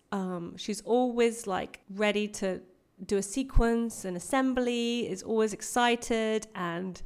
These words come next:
does a good job and asks us questions. I mean, she's been amazing to be in the room with us. And I think it's all about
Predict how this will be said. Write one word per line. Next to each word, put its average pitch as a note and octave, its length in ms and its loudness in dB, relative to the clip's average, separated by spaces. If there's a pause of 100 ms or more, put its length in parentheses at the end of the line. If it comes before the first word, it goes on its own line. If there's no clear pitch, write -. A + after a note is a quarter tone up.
(100)
does G3+ 160 -6
a F#3+ 40 -8
good F#3 220 -6
job B3 380 6
and F#3 220 0
asks G3+ 280 -4
us - 100 -8
questions. A#3+ 840 -2
I G#3 100 -6
mean, G3+ 160 -4
she's G3+ 240 -10
been G#3+ 320 -2 (100)
amazing G3 840 -4
to - 160 -10
be F3+ 160 -4
in F3 240 -8 (260)
the F3+ 120 -6
room F3+ 300 -4
with E3+ 140 -8
us. - 180 -8
And G3 80 -4
I G3 40 0
think C#4+ 240 0
it's - 100 -4
all D#4 160 2
about B3 500 0